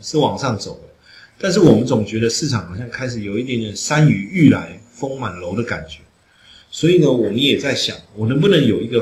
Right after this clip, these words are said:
方法能够去应付万一未来整个市场的一个大幅度的修正。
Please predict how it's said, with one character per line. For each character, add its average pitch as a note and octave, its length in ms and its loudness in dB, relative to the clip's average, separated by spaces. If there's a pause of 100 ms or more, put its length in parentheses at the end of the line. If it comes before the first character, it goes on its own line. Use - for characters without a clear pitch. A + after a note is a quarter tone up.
(120)
方 C#3 260 -2
法 - 220 -14 (560)
能 A2+ 140 -8
够 C#3+ 120 -4
去 E3 220 -2
应 E3+ 260 6
付 B2 220 0
万 B2 260 2
一 B2+ 60 -4
未 C3+ 200 0
来 F#2+ 280 -4 (340)
整 G2+ 180 -8
个 F#2+ 80 -14
市 C3+ 200 -8
场 E2+ 240 -12
的 F2+ 80 -14
一 - 20 -10
个 G2+ 120 -10
大 - 260 0
幅 - 140 -14
度 A2 120 -8
的 F#2 80 -10
修 G2 200 -10
正。 G2 220 -10